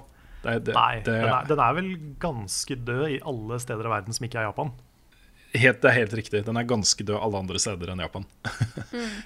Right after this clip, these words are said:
Speaker 1: Eh, i Japan så har den jo noen eksklusive spill som har gjort det veldig bra i Japan. Eh, og derfor så selger den bedre og er liksom en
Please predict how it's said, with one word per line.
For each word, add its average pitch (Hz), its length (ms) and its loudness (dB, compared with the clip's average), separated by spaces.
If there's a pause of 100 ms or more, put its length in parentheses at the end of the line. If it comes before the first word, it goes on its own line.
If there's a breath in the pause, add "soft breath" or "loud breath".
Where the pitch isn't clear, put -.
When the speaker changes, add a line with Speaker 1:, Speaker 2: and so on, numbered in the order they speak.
Speaker 1:
Eh, 113 280 0
i 135 140 8
Japan 131 340 4
så 131 160 0
har 113 220 6
den 123 160 -2
jo 131 160 -2
noen 123 420 0
eksklusive 123 540 -2
spill 139 260 4
som 120 220 -4
har 123 80 -2
gjort - 160 -6
det 123 100 -4
veldig 107 300 0
bra 104 260 -2
i 110 220 -4
Japan. 107 300 0 (760 soft breath)
Eh, 110 480 -2
og - 100 -8
derfor 104 220 -4
så - 140 -4
selger 92 480 -4
den 107 240 -2
bedre 104 320 0
og 110 120 4
er 98 160 -2
liksom 104 240 -4
en 98 120 -4